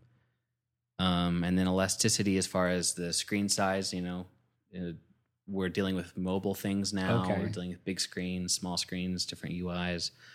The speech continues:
Speaker 2: I see what they mean
Speaker 1: So
Speaker 2: by that
Speaker 1: everything
Speaker 2: word
Speaker 1: should
Speaker 2: now.
Speaker 1: be easy to focus on what you're doing without getting distracted by a whole bunch of other stuff, as well as viewable on anything and still get a decent experience. And effortlessness as far as,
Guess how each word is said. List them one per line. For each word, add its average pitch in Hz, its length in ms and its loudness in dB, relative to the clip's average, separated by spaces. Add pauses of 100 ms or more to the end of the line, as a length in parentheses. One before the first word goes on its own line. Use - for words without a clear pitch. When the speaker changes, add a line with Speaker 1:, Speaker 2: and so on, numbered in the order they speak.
(120)
Speaker 2:
I 107 100 -2
see 101 160 -4
what 98 120 -2
they 101 80 -2
mean 98 80 2
Speaker 1:
So 95 160 4
Speaker 2:
by 92 40 4
that 92 60 4
Speaker 1:
everything 120 420 4
Speaker 2:
word 110 80 2
Speaker 1:
should 104 140 2
Speaker 2:
now. 92 60 0
Speaker 1:
be 92 400 0 (760)
easy 117 240 4
to 107 60 2
focus 156 380 2
on 135 220 2
what 120 140 2
you're 107 120 2
doing 101 460 0 (140)
without 98 180 -2
getting 101 200 -2
distracted 98 480 -2
by 95 100 0
a 92 40 -2
whole 95 120 -6
bunch 92 180 -4
of 92 100 -2
other 82 80 -6
stuff, - 600 -8 (260)
as 92 180 0
well 107 260 4
as 92 400 0
viewable 104 420 0
on 95 160 0
anything 104 760 0
and 92 360 -4
still - 260 0
get 95 180 0
a 92 60 0
decent 90 340 -2
experience. 85 580 -4 (600)
And 101 200 0
effortlessness 98 800 2
as 92 120 -4
far 90 300 2
as, 87 320 -4